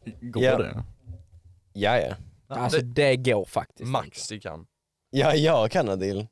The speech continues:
Speaker 2: Kommer du ihåg när vi skulle vara på Mexican shootout med
Speaker 3: Ja,
Speaker 2: han? Jag vill
Speaker 3: jo.
Speaker 2: inte säga hans namn.
Speaker 3: <laughs>
Speaker 2: Det var,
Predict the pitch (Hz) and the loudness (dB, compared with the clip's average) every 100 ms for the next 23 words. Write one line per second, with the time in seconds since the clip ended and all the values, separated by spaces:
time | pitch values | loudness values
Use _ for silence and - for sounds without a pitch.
0 | _ - 131 139 127 120 123 143 - 131 | _ -4 0 4 4 4 2 2 2 2
1 | 127 120 131 127 - 127 123 - 120 107 | 2 2 0 0 0 -2 0 0 2 2
2 | 101 113 110 110 135 127 127 117 135 147 | 0 0 4 4 4 4 2 2 4 4
3 | 135 120 110 233 - 101 - - - - | 4 2 2 2 2 0 -4 -10 -20 -20
4 | _ _ _ _ _ _ 120 117 | _ _ _ _ _ _ 2 4